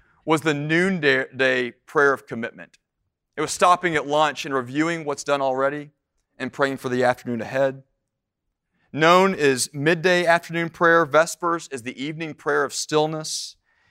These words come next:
And Compline is the going to, the going to sleep prayer of trust. What if you just picked one of those,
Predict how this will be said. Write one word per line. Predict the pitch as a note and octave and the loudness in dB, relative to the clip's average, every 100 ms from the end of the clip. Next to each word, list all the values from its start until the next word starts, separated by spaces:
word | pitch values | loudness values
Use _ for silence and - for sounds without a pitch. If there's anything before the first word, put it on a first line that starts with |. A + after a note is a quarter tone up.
| _ - | _ -12
And | B2+ | -10
Compline | - D3 D3+ D#3+ C3+ A#2+ A#2 A2+ | -4 2 2 2 0 2 0 -4
is | A2 G#2+ | -8 -10
the | - A2+ | -10 -10
going | A#2 C3 C#3 C3 | -4 -4 -4 -8
to, | A#2+ - _ _ - | -14 -18 _ _ -14
the | A2+ | -6
going | B2 C#3+ D#3 | -2 -2 -4
to | D3+ | -10
sleep | B2+ - C3+ A2+ - _ _ _ _ _ | -14 -10 -8 -8 -12 _ _ _ _ _
prayer | - C3+ A#2 G#2+ - - | -2 0 2 -2 -8 -20
of | |
trust. | - - F#2 - - - _ _ _ _ _ _ _ _ _ _ | -14 -8 -8 -10 -18 -20 _ _ _ _ _ _ _ _ _ _
What | F3 G#3+ | -4 -4
if | |
you | A#3 | -4
just | G#3+ - | -8 -6
picked | G#3 - | -6 -6
one | F#3+ | -8
of | D3 | -8
those, | F2+ - - - | -12 -14 -20 -20